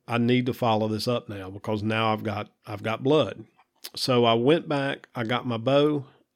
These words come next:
and, uh, I, I left the arrow, uh, standing in the ground where, you know, at the point of the shot. So I knocked another arrow, and I figured I was just going real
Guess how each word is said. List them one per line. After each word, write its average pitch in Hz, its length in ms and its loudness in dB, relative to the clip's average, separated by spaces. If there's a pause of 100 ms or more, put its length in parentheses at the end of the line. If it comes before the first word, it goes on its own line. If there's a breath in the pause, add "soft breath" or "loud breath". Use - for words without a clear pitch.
(140)
and, 117 680 -2 (800)
uh, 117 480 -6 (100)
I, 120 180 -8 (320)
I 117 140 -6
left 139 400 0
the 135 180 -6
arrow, 131 760 -2 (800 soft breath)
uh, 113 440 -6 (640)
standing 123 560 2
in 127 120 2
the 127 80 2
ground 117 500 2
where, 113 300 0
you 123 100 2
know, 110 80 0
at 107 80 -6
the - 60 -18
point 123 240 4
of 120 40 4
the 117 60 2
shot. 107 400 -4 (240)
So - 180 -4
I 110 60 0
knocked 123 380 0
another 127 260 0
arrow, 113 480 0
and 107 80 -2
I 98 60 -6
figured 110 280 -6
I 107 120 0
was 104 140 -6
just 107 200 -6
going 104 240 -2
real 127 640 0